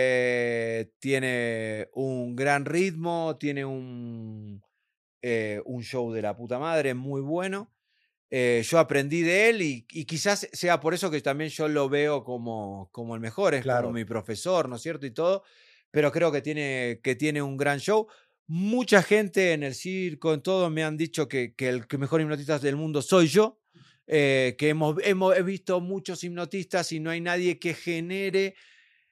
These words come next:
Speaker 1: eh, ellos le dicen el, el hot chair, eh, que sería como la, la, la silla caliente, significa que cuando yo estoy hablando, la gente ya tiene muchas ganas de pasar acá, ¿no? Eso es la silla caliente, o sea que,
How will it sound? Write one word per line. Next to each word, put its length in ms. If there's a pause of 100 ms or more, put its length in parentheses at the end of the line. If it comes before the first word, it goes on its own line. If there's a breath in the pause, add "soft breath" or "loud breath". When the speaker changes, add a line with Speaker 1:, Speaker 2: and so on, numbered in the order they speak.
(220 soft breath)
Speaker 1:
eh, 640
ellos 240
le 100
dicen 320
el, 240
el 140
hot 220
chair, 480 (100)
eh, 140
que 120
sería 420
como 180
la, 300
la, 360
la 160
silla 300
caliente, 720 (420 soft breath)
significa 840
que 320
cuando 260
yo 140
estoy 240
hablando, 600
la 120
gente 340
ya 220
tiene 340
muchas 500
ganas 300
de 120
pasar 420
acá, 320
¿no? 240
Eso 160
es 60
la 220
silla 300
caliente, 420
o 40
sea 160
que, 180